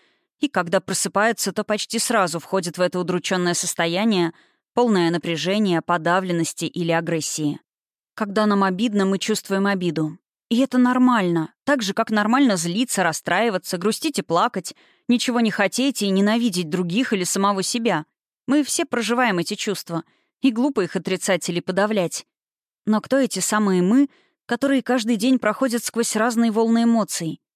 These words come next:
Кто тот «ты», испытывающий эти чувства? Разве ты злой или вечно обиженный человек?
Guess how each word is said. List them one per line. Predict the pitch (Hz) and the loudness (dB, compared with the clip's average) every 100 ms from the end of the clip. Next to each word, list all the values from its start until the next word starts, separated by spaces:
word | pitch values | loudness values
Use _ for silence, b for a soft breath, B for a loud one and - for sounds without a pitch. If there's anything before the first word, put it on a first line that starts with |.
| _ _ | _ _
Кто | - 330 277 | -6 -2 -2
тот | - 196 - _ | -2 -2 -2 _
«ты», | 220 | -2
испытывающий | 185 - 214 196 180 175 - 185 | -2 -2 -2 -2 -2 -2 -2 -2
эти | 175 | -2
чувства? | 226 - 196 - 170 165 _ _ _ - | -4 -4 -4 -6 -8 -10 _ _ _ -2
Разве | 202 185 | -2 0
ты | 185 202 | -2 -2
злой | 170 180 208 240 | 0 2 2 2
или | 190 185 | 0 0
вечно | 180 208 - 190 | -2 -2 -2 -2
обиженный | 180 196 208 196 | -2 -2 0 -2
человек? | - 196 196 262 - | 0 0 2 0 -4